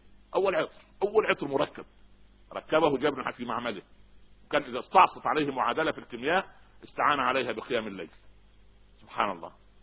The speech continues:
ما ال-، يعني، يعني ال-، ال-، ال-، ال-، يعني ال-، ال-، ال-، العلم نور، ونور الله لا يهدى لعاصي أبدًا، أبدًا، سبحان الله. فنحن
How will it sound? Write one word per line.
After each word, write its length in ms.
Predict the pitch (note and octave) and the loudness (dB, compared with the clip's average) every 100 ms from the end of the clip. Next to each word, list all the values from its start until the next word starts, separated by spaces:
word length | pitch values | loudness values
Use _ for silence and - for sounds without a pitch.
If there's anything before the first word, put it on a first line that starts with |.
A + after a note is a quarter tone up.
| - - - | -20 -20 -4
ما 120 | G#2+ | -2
ال-، 60 | A#2 A#2 - | 0 -2 -6
يعني، 340 | G#2 G#2 G#2 | -8 -8 -10
يعني 460 | G#2+ G2 F2 G2 F#2+ | -10 -6 -6 -8 -12
ال-، 180 | F#2+ G2+ | -16 -14
ال-، 160 | G2 | -10
ال-، 180 | G2+ G2 | -10 -10
ال-، 260 | F#2 F#2 F#2 | -16 -14 -8
يعني 300 | F2 F#2 F2+ _ - F#2+ | -8 -8 -16 _ -18 -16
ال-، 180 | G2 | -16
ال-، 200 | G2+ G2+ | -16 -16
ال-، 160 | F#2 - | -18 -16
العلم 380 | F#2+ E3+ E3+ E3 | -4 0 0 2
نور، 360 | G3+ C4+ G3+ - - - - | 2 2 0 -4 -20 -16 -6
ونور 280 | B2 D#3+ | -2 0
الله 280 | D3 D#3 D3+ C#3+ C#3 - - - | 2 4 4 4 -2 -10 -12 0
لا 60 | |
يهدى 200 | E3 F#3+ | 2 4
لعاصي 320 | D3+ F#3 - - | 4 4 4 4
أبدًا، 340 | B3+ B3+ B2 - - - | 4 4 0 -8 -8 0
أبدًا، 260 | A#3 G#3+ | 2 2
سبحان 320 | C#3+ - - D#3+ | -2 -10 -4 -2
الله. 240 | D3+ D3+ - - _ | -2 -4 -6 -20 _
فنحن 960 | C3+ B2 - - - A3+ G3 F#3+ E3+ | -2 -2 -6 -20 -2 0 0 -2 -6